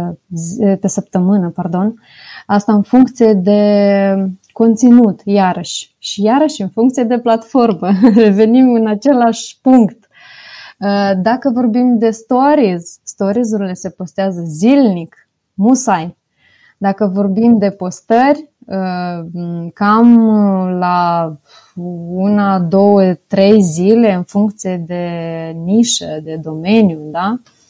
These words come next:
Este diferit, dar, general vorbind, uh, eu recomand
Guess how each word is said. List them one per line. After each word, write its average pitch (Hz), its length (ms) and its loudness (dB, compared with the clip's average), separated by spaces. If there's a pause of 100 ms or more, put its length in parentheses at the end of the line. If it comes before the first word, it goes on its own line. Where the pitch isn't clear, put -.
(360)
Este 254 320 2
diferit, 233 640 2
dar, 220 480 2
general 220 520 4
vorbind, 214 760 4
uh, 196 960 -2 (100)
eu 240 240 4
recomand 233 840 0